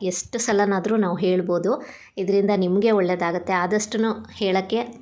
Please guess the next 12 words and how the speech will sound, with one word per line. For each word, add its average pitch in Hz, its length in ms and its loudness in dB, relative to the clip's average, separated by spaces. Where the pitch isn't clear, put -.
ನೀವು 180 160 -4
ಪ್ರಯತ್ನ 180 460 -2
ಪಡಿ. 196 360 -2
ಆಗ್ಲಿಲ್ಲ 233 480 2
ಅಂದ್ರೆ 202 180 2
ಒಂದ್ಸಲನಾದ್ರೂ 196 800 2
ಹೇಳಿ. 185 320 2
ಇಲ್ಲ 190 300 2
ನಮಗೆ 185 320 0
ಹೇಳಕ್ 202 380 0
ಬರಲ್ಲ 185 380 2
ಅನ್ನೋರು 180 480 0